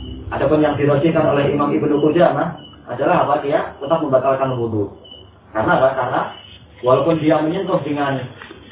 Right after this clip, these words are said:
bukan dengan telapak tangan, tapi dengan siku, tetap istilahnya adalah menyentuh.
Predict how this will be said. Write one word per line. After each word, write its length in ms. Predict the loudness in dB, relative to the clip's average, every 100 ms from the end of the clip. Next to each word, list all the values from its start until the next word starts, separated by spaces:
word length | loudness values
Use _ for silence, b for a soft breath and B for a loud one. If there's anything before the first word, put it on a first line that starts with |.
| -8 -2
bukan 240 | 0 2
dengan 240 | 0 0
telapak 320 | 2 2 0 -2
tangan, 240 | -2 -2 -2
tapi 160 | -2
dengan 400 | 0 0 0 -2 -6 -8 -4
siku, 320 | 0 2 2
tetap 240 | -2 -2
istilahnya 480 | -2 2 2 2 2
adalah 240 | 2 2 2
menyentuh. 480 | 0 0 0 -2